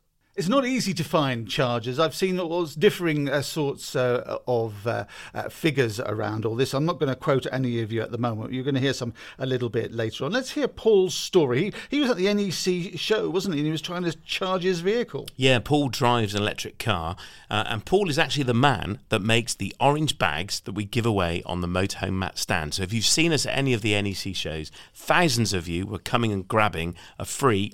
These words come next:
Speaker 2: orange bag with the Motorhome Matt podcast and That Leisure Shop brand on.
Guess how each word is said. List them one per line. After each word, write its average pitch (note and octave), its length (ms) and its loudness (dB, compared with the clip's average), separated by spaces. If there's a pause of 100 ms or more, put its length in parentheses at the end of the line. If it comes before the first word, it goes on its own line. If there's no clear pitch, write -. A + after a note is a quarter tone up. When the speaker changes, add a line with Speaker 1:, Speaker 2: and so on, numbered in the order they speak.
Speaker 2:
orange G#2 420 0
bag E2 320 0
with E2+ 120 -10
the - 40 -8
Motorhome F#2 380 -4
Matt - 180 -6
podcast E2+ 480 -6 (240)
and F2+ 160 -6
That F#2 160 -4
Leisure E2+ 160 -8
Shop - 220 -10
brand F2+ 240 -4
on. D#2+ 100 -6